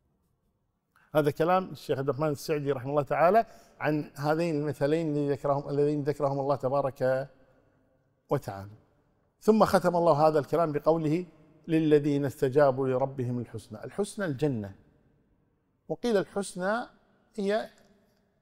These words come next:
آه، جمع الحسنة، الشيء الحسن أو ش-، ال-، آه،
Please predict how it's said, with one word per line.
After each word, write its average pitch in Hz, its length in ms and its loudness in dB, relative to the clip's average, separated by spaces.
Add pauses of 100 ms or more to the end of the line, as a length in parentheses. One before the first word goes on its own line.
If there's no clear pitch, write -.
(280)
آه، 127 1080 -8 (2000)
جمع 185 320 -2 (260)
الحسنة، 135 580 -6 (800)
الشيء 160 280 -2
الحسن 196 460 -4 (880)
أو 135 160 -2
ش-، - 180 -14
ال-، 127 360 -6
آه، 55 1300 -10